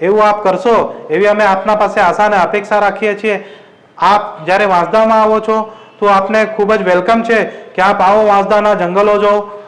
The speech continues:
અને અહીંયાની હરિયાળીઓ જો અને સાથે જ આ જંગલને કઈ રીતે વિકાસ કરવો છે તે અમારાથી વધારે સારું આ જંગલ ખાતું જાણે છે, આપ જાણો છો,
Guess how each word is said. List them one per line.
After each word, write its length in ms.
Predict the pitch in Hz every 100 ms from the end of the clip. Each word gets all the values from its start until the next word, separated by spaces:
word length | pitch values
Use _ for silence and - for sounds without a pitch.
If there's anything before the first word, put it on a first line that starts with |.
| -
અને 340 | 190 220 220 220
અહીંયાની 320 | 175 214 220
હરિયાળીઓ 540 | 175 180 202 208 214 208
જો 440 | 208 214 160 - - -
અને 320 | 175 208 220 -
સાથે 540 | - 160 175 233 226
જ 120 | - - - - - _ _ _ _
આ 140 | - 220
જંગલને 840 | 220 220 226 226 226 226 220 - - - -
કઈ 180 | 180 226
રીતે 340 | 233 233 233 220
વિકાસ 600 | 170 170 185 226 220 -
કરવો 280 | 196 220 233
છે 260 | 240 233 185 - -
તે 100 | 208
અમારાથી 720 | 170 170 208 220 220 226 220 147
વધારે 380 | 165 196 226 220
સારું 300 | 220 220 214
આ 40 |
જંગલ 300 | 196 185 208
ખાતું 260 | 214 214 208
જાણે 260 | 196 208
છે, 520 | 208 220 208 - - -
આપ 280 | 196 214
જાણો 240 | 208 214 214
છો, 320 | 214 214